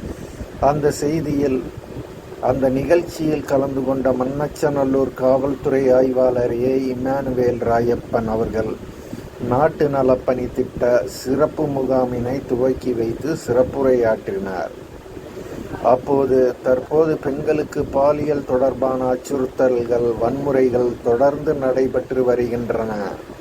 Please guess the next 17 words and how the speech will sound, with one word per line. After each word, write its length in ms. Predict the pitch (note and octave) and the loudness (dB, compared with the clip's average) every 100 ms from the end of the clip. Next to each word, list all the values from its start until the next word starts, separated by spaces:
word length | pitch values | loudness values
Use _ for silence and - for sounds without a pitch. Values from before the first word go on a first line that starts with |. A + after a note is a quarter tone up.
| - - - - - - - - - - - - | -16 -16 -14 -16 -16 -14 -14 -16 -16 -14 -12 -10
சமீபத்தில் 920 | G2+ - B2 C#3 D3+ D3+ - C#3+ C#3+ - - | -8 0 2 2 2 0 2 0 0 -2 -2
தெலுங்கானாவை 720 | B2+ D3 C#3+ D3+ D3 C#3+ C#3 | 0 2 4 4 4 -2 -4
சேர்ந்த 500 | C3 C#3+ C3 C3+ C3+ C3 | -4 -2 -2 -2 -2 -2
பெண் 280 | C3+ D3 - | -4 -6 -4
கால்நடை 560 | C#3 C3+ C#3 C#3 C3+ C3+ | 2 2 2 0 0 0
மருத்துவர் 640 | C3 C3 B2+ B2+ C3 B2+ | 0 0 0 2 4 2
கொடூரமாக 720 | A#2 B2 D#3 D3 C#3+ C#3+ C#3 C3+ | 0 2 4 4 2 2 0 0
கொலை 300 | C3 C3 C3+ - | 2 4 2 -2
செய்யப்பட்ட 640 | C3 B2 B2+ - B2 B2+ | -4 0 0 0 0 0
சம்பவம் 640 | - B2+ B2+ B2+ A#2+ A#2+ - - - - - - - | 0 0 4 4 4 0 -6 -16 -12 -12 -12 -16 -6
நாட்டில் 460 | A#2 C3+ C#3 D3 C#3 | 0 0 2 0 0
பெண்கள் 460 | F#3+ C#3 D3 D3 C#3 | 0 0 2 2 2
பாதுகாப்பு 640 | C3 C3+ D3 D3 C#3+ C#3 | 2 2 4 2 2 -2
குறித்து 460 | C3 C#3 C#3 - B2+ - | -6 -4 -4 -2 -4 -2
பெரும் 320 | G#2+ D3 D3 | 0 0 0
அச்சத்தை 580 | C3 - C#3+ - C3+ C3+ | -2 -2 -2 0 2 2
ஏற்படுத்தியுள்ளது. 1080 | B2+ - C3 C3 C3+ C3 B2+ B2+ A#2+ A#2 | 0 0 -2 -2 0 2 2 2 2 -2